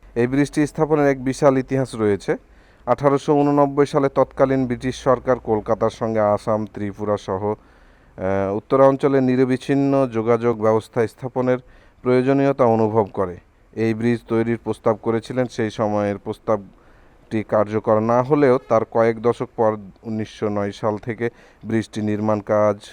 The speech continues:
শুরু করা হয়। এই ব্রিজ নির্মাণকালের সময় কাল ছিল উনিশশো নয় সাল থেকে দু-, উনিশশো পনেরো সাল পর্যন্ত। এটি নির্মাণে চব্বিশ হাজার চারশো শ্রমিক অক্লান্ত পরিশ্রম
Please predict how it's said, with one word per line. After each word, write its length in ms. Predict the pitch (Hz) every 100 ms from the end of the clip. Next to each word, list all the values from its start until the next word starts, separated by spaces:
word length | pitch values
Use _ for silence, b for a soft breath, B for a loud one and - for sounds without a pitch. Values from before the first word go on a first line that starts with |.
| -
শুরু 180 | - 110 107
করা 260 | 107 101
হয়। 200 | 95 98 - b b b b
এই 140 | 123 135
ব্রিজ 300 | 139 151 143 139
নির্মাণকালের 600 | 139 143 143 147 143 139 -
সময় 280 | 135 139 135 139 b b b
কাল 160 | - 123
ছিল 240 | 127 - 135 135 131 117
উনিশশো 440 | 120 120 - - 117
নয় 260 | 117 113 -
সাল 120 | 123
থেকে 260 | 123 123 123 120 117 82 101
দু-, 140 | 107 113
উনিশশো 300 | 113 107 113 -
পনেরো 300 | 120 123 113
সাল 200 | 117 98
পর্যন্ত। 380 | 101 90 101 95 - - b b b
এটি 200 | 110 110 127
নির্মাণে 420 | 123 120 127 127 120
চব্বিশ 420 | 123 117 113 123 -
হাজার 240 | 120 120 113
চারশো 300 | 120 - 117
শ্রমিক 380 | - 117 110 107
অক্লান্ত 480 | 110 - 127 127 123 113
পরিশ্রম 400 | 113 107 - 110